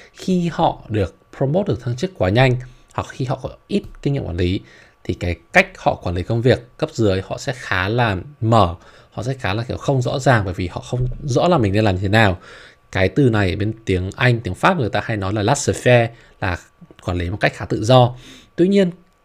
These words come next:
nó cũng có những mặt hại, đó là các bạn sẽ không thực sự quản lý được một trăm phần trăm, bạn không hiểu được mọi người đang làm gì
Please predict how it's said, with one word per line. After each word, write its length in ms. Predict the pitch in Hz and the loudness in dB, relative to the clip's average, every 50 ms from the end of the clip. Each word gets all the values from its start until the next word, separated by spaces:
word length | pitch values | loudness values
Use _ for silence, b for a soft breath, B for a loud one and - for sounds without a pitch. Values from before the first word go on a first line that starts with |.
| _ 110 | _ -2
nó 120 | 113 107 | -2 -2
cũng 160 | 87 - 147 - | 0 -2 -4 -2
có 80 | - | -2
những 140 | 104 117 139 | -2 0 0
mặt 120 | 151 - - | 0 0 0
hại, 280 | - - 135 120 - - - | 0 -2 -2 -2 -2 -6 -6
đó 180 | 123 98 92 | -4 -2 -2
là 160 | 101 117 120 | -2 -2 -2
các 100 | - - | -4 -4
bạn 200 | 113 120 113 110 | -4 -4 -4 -6
sẽ 140 | 113 - 123 | -6 -8 -8
không 280 | 120 - - 170 160 151 | -8 -2 -2 -2 -2 -2
thực 120 | - 127 | -6 -8
sự 120 | - - - | -12 -12 -10
quản 160 | - - 90 87 | -8 -8 -4 -2
lý 80 | 95 | -2
được 100 | 107 123 | 0 0
một 100 | 123 110 | -2 -2
trăm 120 | - 123 117 | -2 -2 -4
phần 100 | 113 92 | -4 -4
trăm, 180 | - 123 117 | -4 -4 -4
bạn 100 | 113 - - | -4 -6 -4
không 80 | - 131 | 0 2
hiểu 120 | 127 110 | 2 2
được 100 | 90 85 | 0 -2
mọi 160 | 92 98 101 95 | -6 -6 -6 -4
người 100 | 95 95 | -2 -2
đang 100 | 107 117 | 0 0
làm 120 | 110 101 | 0 0
gì 260 | 95 107 104 98 92 | 2 2 2 2 0